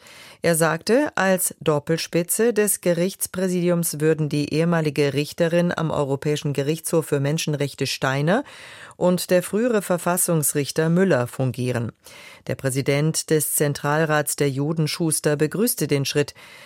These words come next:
Er sagte, die Richter würden künftig mit Ernsthaftigkeit und Professionalität über Restitutionsfragen entscheiden. Bund und Länder hatten die Einrichtung des Gerichts im Frühjahr vereinbart.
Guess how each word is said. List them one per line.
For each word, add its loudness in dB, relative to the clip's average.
Er 4
sagte, 0
die 0
Richter 2
würden 0
künftig -2
mit -2
Ernsthaftigkeit 0
und -2
Professionalität 0
über 2
Restitutionsfragen -2
entscheiden. -4
Bund 2
und 0
Länder 2
hatten 0
die 0
Einrichtung 0
des 0
Gerichts -4
im -2
Frühjahr -2
vereinbart. -2